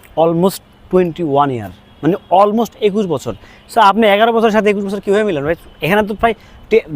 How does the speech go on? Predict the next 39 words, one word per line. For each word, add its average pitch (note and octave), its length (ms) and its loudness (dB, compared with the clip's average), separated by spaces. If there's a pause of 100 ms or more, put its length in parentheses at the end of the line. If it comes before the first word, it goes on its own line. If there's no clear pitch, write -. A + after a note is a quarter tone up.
লম্বা A#3 280 2
একটা A#3+ 140 0
দশ F3+ 280 0
বছর A3+ 200 2
একটা G#3 80 2
গ্যাপ E3 340 0
আছে। C3 200 -4
আর B2 120 2
অপু E3+ 140 -4
বিশ্বাস G#3 280 -6
কিন্তু, A3 320 0
আহ, - 540 -4
ডিজিটাল A3 360 2
যুগের A#3 180 2
নায়িকা A3+ 220 2
না, G#3+ 160 2
কিন্তু D#3 140 -6
সে F3+ 200 -4
হচ্ছে A#3 320 0 (380)
সেই A3 200 2
সোনালী A3 340 2
যুগের, G#3 200 2
কি F#3+ 120 -8
হচ্ছে, G#3+ 300 0 (140)
অ্যানালগ A3 340 -2
যুগের A3+ 220 -2
নায়িকা। F3+ 380 -2 (520)
So D#3+ 160 -4
তার G3+ 160 2
সঙ্গে A#3+ 300 0
আপনি G#3+ 200 0
বুবলিকে G3 400 -2 (120)
কেন B3 180 2
ক্ল্যাশ F3+ 180 0
করাচ্ছেন A#2 360 -6
ভাই? C#3 120 0
আর E3+ 60 2
আপনারা F#3+ 260 0
কেন A3 200 -2